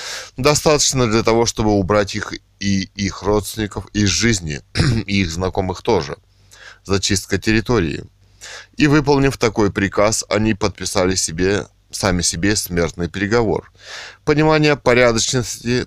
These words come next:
порядоч-, понимание порядочности, чистоты человеческой личности должно было бы приостановить их от этого шага в жизни. Вряд ли они имеют представление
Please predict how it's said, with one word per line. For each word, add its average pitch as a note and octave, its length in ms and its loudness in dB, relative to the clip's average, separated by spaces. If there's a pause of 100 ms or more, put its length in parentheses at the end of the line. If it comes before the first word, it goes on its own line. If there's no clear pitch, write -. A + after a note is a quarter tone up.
порядоч-, A2 520 2
понимание C3+ 420 2
порядочности, G#2+ 960 -2
чистоты A#2 500 -2
человеческой G#2 600 0
личности G2+ 640 -4 (200)
должно A#2+ 320 2
было B2+ 260 2
бы A#2 180 0
приостановить F#2 640 -2
их - 220 -14
от - 340 -2
этого D#2+ 380 -2
шага C#2+ 360 -2
в D2 120 -10
жизни. E2 420 -2 (580)
Вряд D3+ 280 2
ли D3 40 6
они A#2+ 280 4
имеют G#2+ 360 2
представление G2 720 0